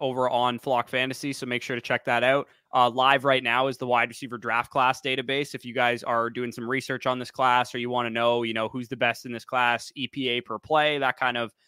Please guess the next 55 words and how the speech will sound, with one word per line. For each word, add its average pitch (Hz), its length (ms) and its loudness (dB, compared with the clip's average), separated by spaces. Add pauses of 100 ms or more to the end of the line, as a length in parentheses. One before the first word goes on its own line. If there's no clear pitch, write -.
(180)
you 135 80 -4
know, 131 100 4
advanced 120 400 0
metrics 120 400 -2
are 123 100 0
available 113 400 0
there. 131 280 2
I've 117 200 -2
gone 123 240 2
back 120 300 -2
and 117 100 -10
calculated 120 500 -4
all 117 120 0
their 113 100 -6
per 123 220 -4
game 107 200 -8
target 151 380 4
shares, 143 380 -4
their 117 100 -8
yards 110 260 -6
per - 100 -20
team 110 200 -14
pass 151 280 4
attempt, 139 360 -4
all 127 120 2
that 127 160 0
kind 123 160 -4
of 117 60 -10
stuff. 117 260 2 (380)
So 143 120 0
if 131 100 0
you're 135 120 2
interested 135 340 -2
in 127 100 0
that 123 200 2
stuff, 123 360 2
I 135 80 6
have 156 260 8
the 143 80 -2
quarterback 143 440 2
and 127 100 -2
running 127 220 -2
back 127 220 2
ones 123 260 -2
done 120 320 -2 (140)
already. 123 440 2
I 127 60 4
haven't 131 240 2
actually 123 300 -4
posted 120 360 -8
them 113 120 -4
to 113 80 -14
the 104 80 -12
site 120 240 -4
yet. 123 160 -2